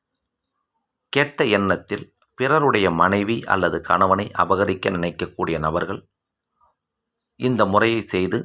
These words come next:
பாதிப்படை செய்திருப்பார்கள். அவ்வாறு செய்யக்கூடிய நபர்கள் பயன்படுத்தக்கூடிய மூலிகையானது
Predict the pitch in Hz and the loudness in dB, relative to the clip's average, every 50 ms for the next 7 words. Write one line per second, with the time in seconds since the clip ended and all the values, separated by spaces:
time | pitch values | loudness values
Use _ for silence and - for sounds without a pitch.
0 | - - - 98 95 95 101 95 - - 87 90 85 78 - 90 87 80 90 82 | -6 -2 0 2 2 2 0 -4 -2 -2 -2 -2 -4 -4 -4 -6 -4 -4 -4 -6
1 | 82 78 - 87 82 82 82 85 92 - _ _ _ _ _ _ _ _ _ _ | -6 -6 -4 -4 -4 -4 -4 -8 -12 -14 _ _ _ _ _ _ _ _ _ _
2 | _ _ _ _ _ _ _ _ _ _ _ _ _ - 117 120 120 131 147 165 | _ _ _ _ _ _ _ _ _ _ _ _ _ 0 0 4 4 4 4 4
3 | 165 - 123 113 120 127 - - - 117 113 101 90 92 92 92 104 98 113 107 | 0 -2 -2 2 2 2 0 0 -2 0 0 0 2 2 2 2 2 2 0 -2
4 | - - 87 90 95 104 98 95 90 90 82 - 85 85 - - 80 85 82 78 | -2 -2 -2 0 0 0 0 0 0 0 -2 -2 -6 -6 -6 -6 -4 -4 -4 -4
5 | 82 82 80 85 92 92 87 80 82 85 85 78 80 82 80 82 101 | -6 -4 -4 -2 -2 -2 -2 -2 -2 0 0 0 0 -2 -4 -6 -6